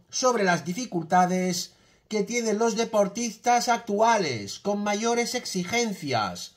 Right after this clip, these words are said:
deportivas y la reciente presión mediática de las redes sociales. En su opinión, eso puede acabar en lo que llamó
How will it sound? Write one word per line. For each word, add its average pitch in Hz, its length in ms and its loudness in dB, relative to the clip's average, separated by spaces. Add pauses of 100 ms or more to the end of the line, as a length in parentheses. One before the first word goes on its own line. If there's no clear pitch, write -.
(260)
deportivas 180 1160 2 (380)
y 247 120 -4
la 254 100 6
reciente 220 560 -2
presión 165 880 -4 (300)
mediática 180 1200 0 (460)
de 233 160 0
las 175 160 4
redes 220 440 0
sociales. 160 1080 0 (300)
En 269 180 2
su 294 160 0
opinión, 233 960 0
eso 240 380 2
puede 254 280 4
acabar 185 720 0 (420)
en 240 180 4
lo 233 140 0
que 247 160 0
llamó 165 640 -2